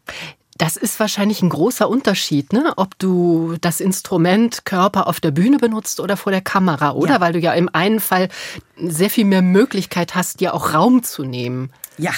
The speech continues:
Speaker 2: es führt auch dazu, dass ich oft nach Drehtagen eher so einen Gesamtmuskelkater habe, weil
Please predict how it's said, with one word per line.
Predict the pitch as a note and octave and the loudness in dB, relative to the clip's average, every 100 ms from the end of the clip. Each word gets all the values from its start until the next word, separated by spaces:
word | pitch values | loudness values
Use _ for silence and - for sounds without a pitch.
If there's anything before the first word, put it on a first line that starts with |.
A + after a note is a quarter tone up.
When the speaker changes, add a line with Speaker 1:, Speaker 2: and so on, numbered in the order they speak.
| - _ - | -8 _ -8
Speaker 2:
es | F3 | -6
führt | - - G#2+ A#2+ | -6 -4 -2 -2
auch | E3 | -2
dazu, | F#3+ E3+ F3 | -2 -4 -4
dass | F3 | -6
ich | - | -4
oft | - F3+ | -6 -4
nach | C#3+ | -4
Drehtagen | E3+ F3+ F#3+ E3+ D#3 D#3+ | -4 -4 -4 -2 -2 -2
eher | E3 E3 | 0 0
so | D3+ | 0
einen | E3 | -2
Gesamtmuskelkater | D#3+ D#3+ E3 F3+ - F3 - E3 - A#2+ C3+ C#3 | -2 -2 -2 -4 -2 -2 -2 -6 -4 -4 -4 -4
habe, | C#3 C3+ B3+ - - - | -2 -2 -4 -6 -10 -6
weil | C#3+ C#3+ C#3+ B2 | -2 0 0 -2